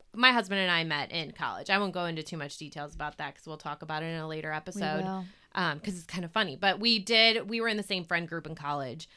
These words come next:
Speaker 1: Um, we didn't start dating until, obviously, after college. We had a pretty quick relationship. We
Speaker 2: Mm-hmm.
Speaker 1: got married, um, a year and a half after we started dating. Libby planned my whole wedding.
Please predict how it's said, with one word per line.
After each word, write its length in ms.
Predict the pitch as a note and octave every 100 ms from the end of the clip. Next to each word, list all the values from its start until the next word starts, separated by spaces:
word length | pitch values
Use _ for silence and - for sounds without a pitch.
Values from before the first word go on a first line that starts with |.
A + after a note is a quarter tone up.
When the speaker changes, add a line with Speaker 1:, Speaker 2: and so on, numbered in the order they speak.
| _ -
Speaker 1:
Um, 260 | F3+ D#3+
we 120 | E3 G#3
didn't 180 | F3 E3
start 220 | E3 F3+
dating 560 | C4 C4 A3 G3 G#3 A3+
until, 460 | F3 E3+ D3+ D3+ _ -
obviously, 600 | F3 E3 E3+ E3 F#3 F#3
after 320 | E3 D#3+ E3
college. 540 | D#3+ D#3 D3 D3 D#3 E3+
We 80 |
had 140 | F#3+ D#3
a 40 |
pretty 300 | D3 - G#3+
quick 260 | F#3 G3+ G3
relationship. 760 | F#3+ E3+ - E3+ E3 D#3+ D#3 A2+
We 100 | E3+
Speaker 2:
Mm-hmm. 40 |
Speaker 1:
got 200 | E3+ E3
married, 600 | E3+ D#3+ D#3+ D#3+ D#3+ E3 _ _ _ _ -
um, 340 | F3 D#3 D#3
a 60 | F#3
year 160 | G3
and 80 | G#3
a 20 |
half 340 | F3+ E3+ F3 F3
after 220 | F#3+ G3+
we 100 | G3
started 340 | F#3+ F#3 F#3+
dating. 680 | F#3 F3+ F3 F3 F3+ F3+ F#3 F3
Libby 240 | E3+ D3+ D#3+
planned 220 | E3+ E3
my 80 | E3+
whole 120 | F3
wedding. 420 | E3+ E3 E3 E3+